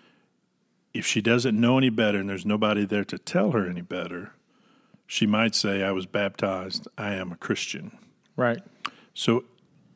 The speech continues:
Speaker 1: now I understand there's a lot of ifs <clears throat> and a lot of things have to happen in that.
Speaker 2: Right, which is,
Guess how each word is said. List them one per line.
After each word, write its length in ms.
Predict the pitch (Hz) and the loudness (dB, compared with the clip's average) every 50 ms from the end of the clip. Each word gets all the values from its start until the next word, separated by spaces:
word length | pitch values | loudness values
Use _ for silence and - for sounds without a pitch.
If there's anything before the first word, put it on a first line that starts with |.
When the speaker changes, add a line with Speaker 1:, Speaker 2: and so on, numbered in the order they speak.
| _ _ _ _ _ _ - | _ _ _ _ _ _ -8
Speaker 1:
now 140 | - 110 107 | -6 -2 2
I 100 | 117 135 | 2 4
understand 500 | 139 127 113 - - - 127 120 110 107 | 4 4 2 2 2 2 4 4 4 4
there's 140 | 104 98 | 4 2
a 40 | 95 | 2
lot 260 | 101 101 104 104 - | 2 2 2 2 0
of 120 | 110 - - | -2 -2 -2
ifs 360 | 120 113 98 87 - - - | -2 -2 -2 -2 -2 -2 -2
<clears throat> 40 | - | 0
and 300 | 196 165 170 156 123 101 - _ _ _ _ _ - | 0 0 0 -2 -2 -6 -12 _ _ _ _ _ -8
a 120 | - 104 98 | -6 -4 -4
lot 440 | 98 95 101 104 107 107 107 107 104 | -2 0 2 2 2 4 2 2 2
of 340 | 98 92 95 - - - - _ - - | 0 -2 -4 -8 -12 -16 -18 _ -4 -2
things 360 | 143 127 120 113 104 101 - | 2 4 4 4 4 2 2
have 200 | - 107 98 - | 2 2 2 2
to 100 | - 98 | -2 -6
happen 540 | 87 - - - 135 131 120 - 107 92 92 | -6 -4 0 2 2 2 2 -2 -8 -8 -8
in 180 | 95 98 95 92 | -6 -6 -6 -6
that. 320 | 90 87 85 85 85 - _ - _ - - _ _ - | -6 -8 -10 -10 -12 -14 _ -20 _ -20 -20 _ _ -4
Speaker 2:
Right, 200 | - 123 120 117 | -2 0 0 2
which 240 | 135 160 196 190 - | 6 6 6 8 8
is, 280 | 196 156 123 - - | 6 6 6 4 -2